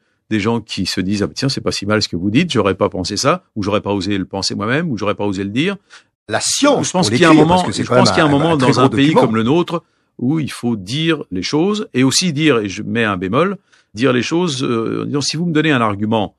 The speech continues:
Speaker 1: très fort pour me dire que je me trompe, je suis prêt à changer d'avis. » Et
Speaker 2: Tout à fait.
Speaker 1: pour moi, c'est ça le débat démocratique,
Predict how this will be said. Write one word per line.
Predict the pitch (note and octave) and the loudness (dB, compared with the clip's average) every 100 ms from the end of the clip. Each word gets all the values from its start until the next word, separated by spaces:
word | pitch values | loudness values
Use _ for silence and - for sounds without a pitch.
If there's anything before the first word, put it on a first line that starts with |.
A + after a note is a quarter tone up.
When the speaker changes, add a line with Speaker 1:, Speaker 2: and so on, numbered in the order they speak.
| _ | _
Speaker 1:
très | - D3 | 0 2
fort | C#3+ A#2+ F#2 F#2 | 4 2 0 -4
pour | A2+ | -6
me | A2+ | -2
dire | A#2+ - | -2 -2
que | |
je | F#2+ F#2 | -8 -8
me | |
trompe, | F2 E3+ G3 D#3+ - _ | -6 -4 -4 -6 -18 _
je | - | -12
suis | - | -12
prêt | A2+ | -4
à | D#3 | -4
changer | B2 G2+ | -4 -6
d'avis. » | G2 F2+ F2 _ _ | -4 -6 -8 _ _
Et | A2 A2 | -4 -4
Speaker 2:
Tout | |
à | A2+ | -4
fait. | |
Speaker 1:
pour | - A#2 | -6 0
moi, | D3+ | 2
c'est | - | 2
ça | A#2+ - | 0 2
le | D#3 | 2
débat | A2 G#2+ G#2 | 0 0 -2
démocratique, | G2+ G2+ G2+ - E3+ | -2 -4 -6 -4 -4